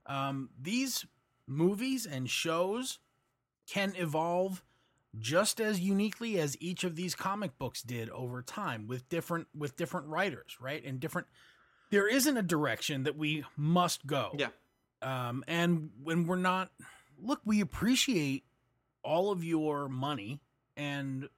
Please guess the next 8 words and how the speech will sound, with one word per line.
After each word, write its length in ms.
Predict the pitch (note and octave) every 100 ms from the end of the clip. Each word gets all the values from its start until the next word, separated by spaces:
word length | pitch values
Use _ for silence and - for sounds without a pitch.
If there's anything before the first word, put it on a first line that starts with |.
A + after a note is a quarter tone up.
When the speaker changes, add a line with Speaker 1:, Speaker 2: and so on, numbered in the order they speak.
| _ _ -
Speaker 1:
fanfare, 840 | - D#3+ G#3+ - A2+ G2+ A2 - _ D3 D3
but 280 | G3+ - _ - D3+
we 100 | F3
don't 320 | D#3 G3+ A3
need 220 | G#3+ F#3+
your 120 | E3+ A3+
input. 400 | D4 - - - _ _ _ _ _ _
Speaker 2:
Yeah. 160 | F#3